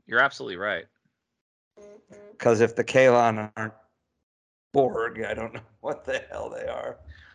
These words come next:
Speaker 1: They're close to Bo-, I mean, they're A I, right?
Speaker 2: They're, they're Borg plus Skynet plus the Dominion.
Speaker 1: Yeah, I mean, they're, they're, yeah, they're,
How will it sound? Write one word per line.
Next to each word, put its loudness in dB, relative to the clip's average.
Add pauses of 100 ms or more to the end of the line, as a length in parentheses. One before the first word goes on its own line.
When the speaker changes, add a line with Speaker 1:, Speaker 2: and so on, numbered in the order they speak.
(140)
Speaker 1:
They're 8
close 6
to 0
Bo-, -8
I 8
mean, 4
they're 8
A 10
I, 6
right? 2
Speaker 2:
They're, 8
they're 6
Borg 6 (440)
plus -4 (260)
Skynet -2 (100)
plus -2
the -18 (240)
Dominion. -16 (480)
Speaker 1:
Yeah, 2 (220)
I -6
mean, -6
they're, 4
they're, 0
yeah, 0
they're, -2